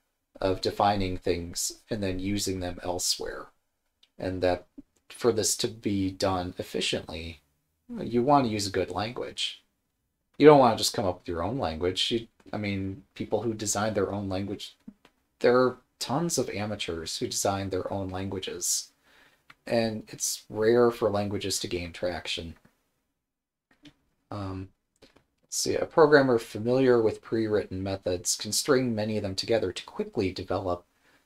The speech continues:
complicated programs. I think what he means is complex programs, things that have complex behaviors, regardless of how simple the code itself is.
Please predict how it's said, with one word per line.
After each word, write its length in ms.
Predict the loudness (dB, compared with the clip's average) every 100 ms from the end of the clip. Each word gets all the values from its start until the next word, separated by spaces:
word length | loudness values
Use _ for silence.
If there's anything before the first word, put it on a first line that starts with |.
| _ _ _ -20 -12
complicated 840 | 0 0 2 -2 0 0 2 -2 -4 _ _ _ _ _
programs. 880 | 0 2 2 -2 -8 -8 -6 -6 -8 _ _ _ _ _ _ _ _ _ _
I 60 | -12
think 320 | -2 -2 2
what 140 | 4
he 100 | 4
means 220 | 2 -2 -4
is 100 | -4
complex 600 | -6 -4 -2 -2 -2 -2
programs, 720 | 0 -2 -4 -10 -6 -4 -6 0
things 380 | 0 0 -4 2
that 320 | 2 2 -2
have 440 | -6 -4 -6 -10 _
complex 500 | -10 2 2 2 -2
behaviors, 920 | -2 0 2 0 -2 -6 -4 -6 -6 _ _ _ -12
regardless 540 | -6 2 2 2 0 -4
of 80 | -4
how 180 | -4
simple 540 | -2 -2 -2 -4 -6 -8 _ -20 -20 -20 _
the 80 | -8
code 300 | 2 2 4
itself 540 | 2 0 0 -2 -6 -10
is. 480 | -8 -2 0 -2